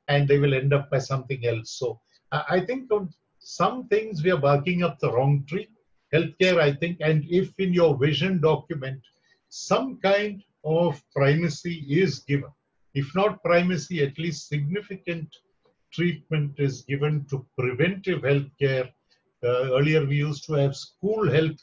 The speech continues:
programs, for example. Get that generation to actively participate in that, be very useful. As for agriculture, again, I have a grouse with national planning in agriculture.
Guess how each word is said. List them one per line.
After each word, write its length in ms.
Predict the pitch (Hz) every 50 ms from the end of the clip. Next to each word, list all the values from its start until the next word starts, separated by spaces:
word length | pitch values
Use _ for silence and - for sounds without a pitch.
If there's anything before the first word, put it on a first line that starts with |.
| _
programs, 560 | 143 143 139 135 117 127 131 127 127 127 120 -
for 160 | - 127 117
example. 520 | 113 113 - 127 120 117 117 - 120 110 107 _ _ _ _ _ _ _ _ _ _ _ -
Get 180 | 156 180 175 - _ _ _
that 300 | - 156 196 208 190 151
generation 960 | - - 143 156 160 175 180 175 185 185 185 180 - - 156 143 135 135 - -
to 100 | - 135
actively 600 | 135 131 123 - _ - 156 156 147 156 156 147 143
participate 760 | - 131 123 120 - 123 120 - 143 139 - 123 120 113 -
in 100 | 117 107 - 110
that, 140 | 107 107 - _ _ _ _ _ _ _ _ -
be 140 | 113 127 127
very 320 | 120 117 131 139 143 151
useful. 500 | 143 120 123 123 123 120 - - 107 95 - _ _ _ _ _ _ _
As 220 | - 190 214 202 -
for 200 | - 269 247 196
agriculture, 760 | 175 160 180 233 254 - - 214 214 196 180 - 226 240 196
again, 380 | 170 165 160 180 214 247 247 226
I 160 | 196 170 175
have 280 | 165 143 165 190 196 190
a 60 | 180
grouse 540 | 143 110 120 139 156 180 214 - - - -
with 180 | 175 156 -
national 560 | 147 135 135 143 139 135 - 165 180 175 165 139 - _ _ _ _ _ _ _ -
planning 420 | 127 139 147 165 180 190 185 180
in 120 | 175 160 156
agriculture. 760 | 147 139 139 160 156 - 160 156 165 151 - - 190 185